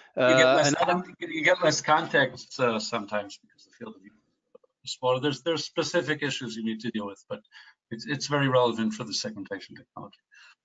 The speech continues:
Speaker 2: Excellent. Uh, to measure the volume of tumor of irregular shapes, are you using fuzzy logic? Uh, Moshe, do we need to use, uh, fuzzy logic?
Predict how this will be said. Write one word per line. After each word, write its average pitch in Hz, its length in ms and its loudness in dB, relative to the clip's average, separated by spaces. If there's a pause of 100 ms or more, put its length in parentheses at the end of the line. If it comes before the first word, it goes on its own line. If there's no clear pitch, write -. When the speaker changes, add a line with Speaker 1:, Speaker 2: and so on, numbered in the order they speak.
(1000)
Speaker 2:
Excellent. 107 580 -4 (360)
Uh, 120 1000 6 (480)
to 156 100 -2
measure 185 440 2
the 156 100 -2
volume 160 320 0
of - 180 -8
tumor 180 680 0
of - 180 -10
irregular 151 540 0
shapes, - 580 -2
are 131 180 4
you 147 120 2
using 143 440 0
fuzzy 143 420 2
logic? 123 420 2 (880)
Uh, 107 540 0
Moshe, 135 360 -2
do 135 100 4
we 131 120 4
need 139 220 2
to 151 80 0
use, 147 260 0
uh, 147 120 4
fuzzy 147 280 0
logic? 170 340 2